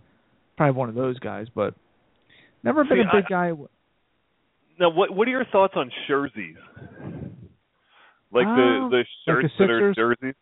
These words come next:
Speaker 2: Yeah, like, like the, like the Phillies. I mean, the Phillies, like, it just says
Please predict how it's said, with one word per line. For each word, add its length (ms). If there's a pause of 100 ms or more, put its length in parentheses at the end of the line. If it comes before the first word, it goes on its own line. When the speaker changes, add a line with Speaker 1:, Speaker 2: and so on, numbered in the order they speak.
(580)
Speaker 2:
Yeah, 160
like, 100 (160)
like 160
the, 160 (100)
like 160
the 160
Phillies. 300
I 60
mean, 100
the 160
Phillies, 320
like, 160
it 140
just 180
says 100